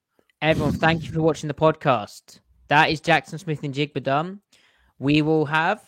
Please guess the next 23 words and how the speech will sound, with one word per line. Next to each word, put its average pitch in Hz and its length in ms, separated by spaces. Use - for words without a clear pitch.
next 147 320
up, 165 180
Derek 143 300
Hall. 180 300
That 302 140
was 135 140
the 127 100
Seahawks' 127 420
next 127 180
pick. 165 400
If - 260
you 131 140
haven't 135 280
listened 135 300
to 131 140
us 127 140
breaking 127 360
down 123 360
Devon 120 280
Witherspoon, 165 420
check - 240
that 110 80
out. 139 280